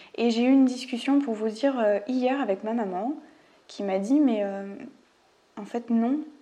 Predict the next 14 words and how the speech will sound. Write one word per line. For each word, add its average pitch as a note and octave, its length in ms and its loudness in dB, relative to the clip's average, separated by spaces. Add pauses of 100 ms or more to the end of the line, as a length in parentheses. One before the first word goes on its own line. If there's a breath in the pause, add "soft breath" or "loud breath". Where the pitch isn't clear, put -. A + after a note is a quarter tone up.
(420)
fais - 220 -2
tes B3 120 -2
propres G#3 460 -6
choix. B3+ 480 -4
Moi A#3 160 2
j'ai G#3+ 120 0
attendu G#3 560 -2
soixante C4 480 -2
ans C4 120 -2
pour C4 140 -12
pouvoir G3+ 300 -2
monter G#3+ 300 -4
ma G#3+ 160 -2
boîte, B3 480 -2